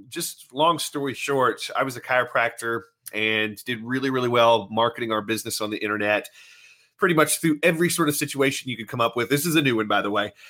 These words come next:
Uh, but through every sort of situation, we grew our practice using marketing on the internet. And then we sort of got into helping other businesses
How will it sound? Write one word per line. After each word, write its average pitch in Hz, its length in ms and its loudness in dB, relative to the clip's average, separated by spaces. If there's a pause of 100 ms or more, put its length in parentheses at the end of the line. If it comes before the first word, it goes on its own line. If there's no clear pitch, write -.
(120)
Uh, 143 200 6
but - 180 2
through 202 100 4
every 202 140 4
sort 185 180 0
of 165 60 2
situation, 151 580 0
we 139 100 -6
grew 131 280 -2
our 120 140 4
practice 120 500 0
using 117 380 -8
marketing 117 340 -4
on 117 80 -4
the 113 80 -2
internet. 113 420 0 (240)
And 135 160 -6
then 247 240 2
we 233 120 -2
sort 202 200 0
of 190 80 0
got 175 160 4
into 160 340 -2
helping 143 320 -2
other 139 160 0
businesses 120 880 -4